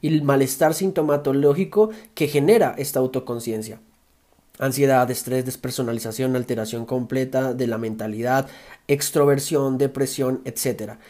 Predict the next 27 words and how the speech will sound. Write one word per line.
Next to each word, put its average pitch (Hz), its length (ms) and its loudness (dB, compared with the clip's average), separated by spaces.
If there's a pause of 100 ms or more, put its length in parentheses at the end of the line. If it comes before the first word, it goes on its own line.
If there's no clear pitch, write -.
(260)
La, 151 400 8
cuatro, 147 440 4
la 135 220 2
prevalencia 143 560 4
de 165 80 2
pensamientos 139 560 -2
autodestructivos. 131 1000 -2
Cinco, 139 440 -4
la 127 140 0
frecuencia 139 680 0 (260)
con 143 160 2
la 131 160 4
que 135 200 2
esos 160 240 -2
malestares 151 720 -2
se 139 160 -2
experimentan. 123 800 -4
Seis, 147 500 0
cambios, 131 460 -2 (100)
ah, 117 560 0
drásticos 147 720 -2
en 135 120 -2
la 127 80 0
emocionalidad, 117 720 -4
distimias, 143 640 -4
entre 113 300 -4
otros. 107 340 -8